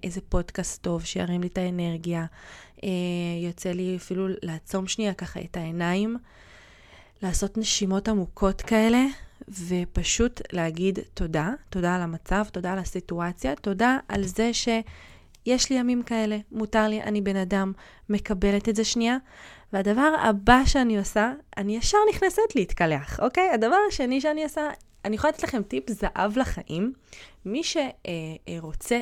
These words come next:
להרגיש טוב בבוקר, תיכנסו להתקלח על הבוקר.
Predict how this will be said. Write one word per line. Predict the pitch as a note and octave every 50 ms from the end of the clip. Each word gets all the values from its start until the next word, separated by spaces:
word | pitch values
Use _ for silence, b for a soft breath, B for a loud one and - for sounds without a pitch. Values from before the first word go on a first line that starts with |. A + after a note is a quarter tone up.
| - -
להרגיש | F#3+ F3 E3+ E3 E3 E3 G3 G3 - - - - -
טוב | - A3 G#3+ G#3 F3+ E3+ - -
בבוקר, | - E3+ G3 - - C#4+ D4+ D#4+ E4 b b b b b b b b
תיכנסו | - G#3 G3+ - - F3+ E3 - - A#3+ B3+ C4+ -
להתקלח | B3 A3 G3+ F#3 - - F3+ F3+ G3 G3 - -
על | G3 F#3
הבוקר. | F#3 F3 F3+ E3+ E3+ - - D#3+